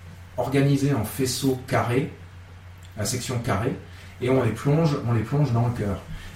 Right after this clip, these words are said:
Donc il suffit de tirer, il suffit de tirer les barres à l'unité, et la concentration d'uranium, euh, présente dans, dans l'espace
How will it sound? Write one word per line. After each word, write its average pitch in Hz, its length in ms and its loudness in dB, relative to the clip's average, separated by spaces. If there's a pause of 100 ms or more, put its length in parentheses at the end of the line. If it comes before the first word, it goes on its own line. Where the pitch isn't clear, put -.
Donc 123 320 -2
il - 60 0
suffit 175 340 2
de 123 80 2
tirer, 143 600 4 (480)
il 101 80 -4
suffit 123 260 -4
de - 80 -10
tirer 117 260 -2
les 113 140 2
barres - 540 2
à 104 80 -4
l'unité, 113 640 2 (540)
et 117 80 0
la 107 220 4
concentration 151 1000 2 (200)
d'uranium, 127 840 4 (560)
euh, 104 260 0
présente 147 880 2 (100)
dans, 104 260 0
dans 101 200 2 (140)
l'espace - 680 -2